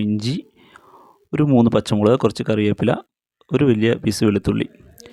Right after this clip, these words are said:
ഇനി നമ്മളതെല്ലാം അരിഞ്ഞ് ക്ലീ-, ക്ലീനാക്കി നല്ല സെറ്റാക്കി എടുത്തതിന് ശേഷം നമുക്ക് കുക്കറിലാട്ടോ നമ്മൾ ബീഫ് ഉണ്ടാക്കുന്നത്. അപ്പോൾ നമുക്ക് ഒരു കുക്കർ എടുത്ത് വെച്ചു.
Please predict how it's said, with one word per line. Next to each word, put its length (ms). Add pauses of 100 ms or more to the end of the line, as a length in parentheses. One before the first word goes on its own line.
(240)
ഇനി 140
നമ്മളതെല്ലാം 420
അരിഞ്ഞ് 240
ക്ലീ-, 240
ക്ലീനാക്കി 360
നല്ല 200
സെറ്റാക്കി 420
എടുത്തതിന് 320
ശേഷം 200 (360)
നമുക്ക് 260 (760)
കുക്കറിലാട്ടോ 440
നമ്മൾ 200
ബീഫ് 180
ഉണ്ടാക്കുന്നത്. 320
അപ്പോൾ 160
നമുക്ക് 200
ഒരു 120
കുക്കർ 300
എടുത്ത് 180
വെച്ചു. 180